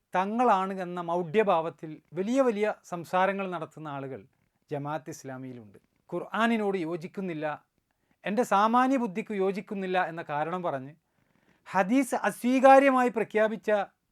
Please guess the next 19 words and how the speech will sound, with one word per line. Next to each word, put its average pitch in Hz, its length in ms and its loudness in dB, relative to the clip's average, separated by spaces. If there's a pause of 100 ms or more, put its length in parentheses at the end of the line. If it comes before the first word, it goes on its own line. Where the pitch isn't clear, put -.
സി 185 120 -12 (100)
എൻ 214 60 -6 (180)
അഹമ്മദ് 208 340 -4
മൗലവിയെ, 175 420 -4 (640)
അതേപോലെ 262 480 8
തന്നെ 240 260 2 (680)
ഹദീസുകൾ 262 520 2
സ്വീകാര്യമാകാൻ 240 920 6 (560)
സ്വഹാബി 269 560 4
തലം 247 300 2
മുതൽ 226 180 -2 (100)
രണ്ട് 220 220 0
സാക്ഷികൾ 226 440 0
വേണമെന്ന 202 480 -2 (480)
ചേകന്നൂർ 247 540 4
മൗലവിയുടെ 196 600 2
വാദങ്ങൾ, 160 360 -2 (460)
അതിനെയെല്ലാം 269 760 6
ഉൾക്കൊള്ളിച്ചുകൊണ്ട് 226 840 0